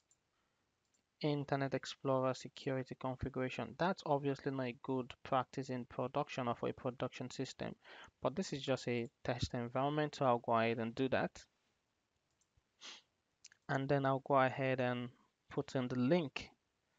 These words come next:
for the two zero five three three GitHub repo. And then if I press enter to that. So here I can see if I'm at the root, I have the option to clone or download. Ensure that you're at the root,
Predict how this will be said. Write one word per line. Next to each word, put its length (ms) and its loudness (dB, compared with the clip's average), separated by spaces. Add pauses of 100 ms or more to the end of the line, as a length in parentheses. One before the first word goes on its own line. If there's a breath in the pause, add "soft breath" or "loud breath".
(360)
for 240 -2
the 220 0
two 240 0
zero 320 0
five 260 2 (100)
three 280 -2
three 420 -2 (420)
GitHub 380 -4 (160)
repo. 460 -6 (2250)
And 180 -2
then 140 2
if 120 -8
I 60 4
press 360 -2
enter 360 -2
to 140 -8
that. 240 -4 (2250 loud breath)
So 240 2
here 300 4 (480)
I 80 2
can 260 -2
see 220 -2
if 100 -6
I'm 160 0 (160)
at 100 2
the 100 0
root, 320 2
I 100 2
have 240 2
the 140 2
option 260 -2
to 120 -8
clone 360 -2
or 140 2
download. 440 -2
Ensure 400 -2
that 120 0
you're 180 2
at 100 0
the 80 -2
root, 340 -2